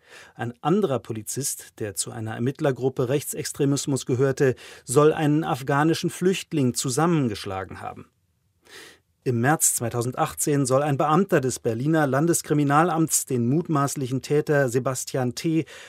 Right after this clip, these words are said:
und weitere Rechtsextremisten in einer Neuköllner Kneipe getroffen haben, die auch als Hertha B S C-Fankneipe bekannt ist.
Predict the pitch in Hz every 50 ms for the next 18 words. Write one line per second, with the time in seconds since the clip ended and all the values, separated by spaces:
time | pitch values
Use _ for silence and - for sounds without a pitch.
0 | - - - 147 120 107 127 139 160 165 - 180 131 131 131 117 143 165 180 -
1 | - - - - - - - - - 143 143 147 - - - - 147 135 131 -
2 | - - - - - - 147 160 156 151 160 156 156 156 160 160 - 170 170 175
3 | 180 180 170 151 - - - 151 147 165 185 180 - 123 127 127 - - 123 117
4 | - 139 123 127 131 131 127 151 143 - - - - - - - - 151 143 131
5 | 139 147 151 - - 135 131 123 - - - - 127 123 - 131 123 135 139 135
6 | - - - - - - 185 139 120 - - 127 104 107 - - - 110 107 107
7 | - 120 107 117 113 - - 117 107 104 - 117 - - -